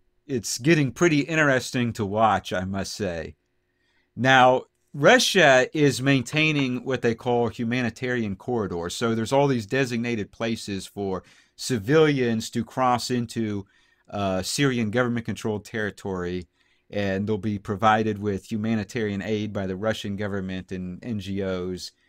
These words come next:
And Russia maintains that it's safe for everyone to return to their homes. And so Turkey is claiming that there's a brand new, uh,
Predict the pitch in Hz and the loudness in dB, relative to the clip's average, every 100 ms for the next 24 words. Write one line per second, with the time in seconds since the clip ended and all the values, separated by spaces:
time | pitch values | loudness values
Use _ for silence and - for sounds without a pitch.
0 | _ _ - 98 92 90 95 - _ _ | _ _ -8 -6 -4 -4 -8 -12 _ _
1 | _ - 131 123 123 117 107 - 123 110 | _ -2 0 0 0 0 -2 -2 0 0
2 | 107 101 113 98 95 - 131 120 - 107 | -2 -4 -4 -4 -6 -4 -2 -2 -4 -4
3 | 101 101 98 98 95 101 95 - 101 92 | -2 -2 -4 -6 -6 -8 -8 -6 -8 -6
4 | 87 85 - 80 - _ - - _ _ | -8 -8 -8 -10 -12 _ -18 -18 _ _
5 | _ _ _ _ 107 117 135 120 - 175 | _ _ _ _ -2 0 0 0 6 4
6 | 175 156 131 - 135 135 131 131 120 120 | 6 2 2 0 0 2 2 0 -2 -2
7 | - _ - 117 120 123 117 107 110 127 | -8 _ -6 -4 0 0 0 0 0 0
8 | 127 120 120 120 117 113 - _ _ _ | 0 0 0 0 0 -2 -6 _ _ _
9 | - 110 98 92 90 | -8 -2 0 0 -2